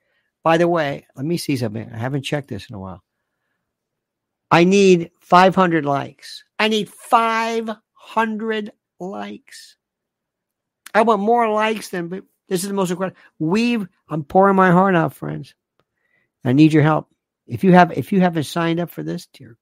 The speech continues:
God, I don't know what to tell you. I don't know what to tell you. If you haven't signed up, for the love of anyway,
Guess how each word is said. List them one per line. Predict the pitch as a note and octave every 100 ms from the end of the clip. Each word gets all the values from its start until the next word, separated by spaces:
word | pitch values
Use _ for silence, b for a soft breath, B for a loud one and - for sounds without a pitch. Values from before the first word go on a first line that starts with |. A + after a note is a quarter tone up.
| _
God, | A2+ G#2+
I | G#2+
don't | A#2+
know | C3+
what | A#2
to | A#2+
tell | - C3+
you. | B2 _ _ _ _ _ _ _ _ _ _ _
I | C3+
don't | D#3+
know | D#3+
what | D3
to | C#3
tell | C#3+
you. | B2
If | -
you | G3
haven't | F#3 D#3+
signed | C#3+ - E3 E3
up, | E3+ F3+ _
for | _ C#3
the | B2 A#2
love | A#2 B2 B2
of | A#2+ G#2+ _ _ -
anyway, | G#3 D3